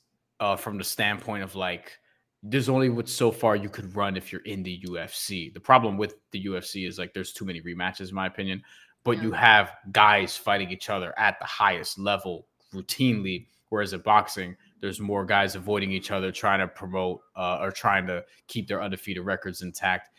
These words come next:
Speaker 1: and taking fewer chances. And in M M A, losses don't matter as much. So they're just like, "Fuck it, let's go." The trade-off is that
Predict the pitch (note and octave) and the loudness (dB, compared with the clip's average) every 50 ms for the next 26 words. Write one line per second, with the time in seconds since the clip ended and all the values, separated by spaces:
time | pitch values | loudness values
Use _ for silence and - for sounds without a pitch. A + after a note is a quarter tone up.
0 | _ _ _ _ _ - G2 F#2 F2+ F2+ E2+ - A2+ G2 - G2 F2+ - - G2 | _ _ _ _ _ -6 -4 -4 -4 -4 -6 -6 -6 -6 -6 -8 -10 -10 -8 -8
1 | E2+ E2+ F2 - - A2+ G2+ F#2+ F2+ - G2 F#2 F2 - - _ - G2 F#2+ - | -8 -8 -8 -6 -4 -2 -2 -2 -4 -6 -8 -8 -8 -10 -12 _ -8 -6 -6 -4
2 | - G2+ G2 F#2+ F#2 F#2+ G2 F#2+ F#2+ F2+ F2+ F#2 F#2 F#2 F#2+ - - F#2+ F2+ - | -4 -4 -2 -2 -2 0 0 2 0 0 0 0 0 0 0 0 -4 -8 -8 -8
3 | F#2+ F2 F2+ F#2+ F#2+ F#2+ F#2 F2+ F2 E2 - F#2+ F#2 F2+ F2 - - - - F2+ | -8 -4 0 2 2 2 2 0 -4 -6 -6 -6 -6 -6 -6 -8 -8 -8 -8 -8
4 | F2 F2+ - - F2+ F2 - - F#2+ F2+ - - D#2 E2+ F2 - - - A2 G2 | -8 -8 -6 -6 -6 -6 -4 -4 -4 -4 -6 -8 -16 -14 -16 -16 -10 -6 -4 -2
5 | F#2+ F2 - - - _ - G2 - - A#2 G#2 G2+ F#2+ - A#4+ - - - - | -2 -2 -4 -10 -18 _ -14 -12 -6 0 2 2 6 8 8 8 8 8 8 6
6 | - - F#2 - - | 8 8 6 6 6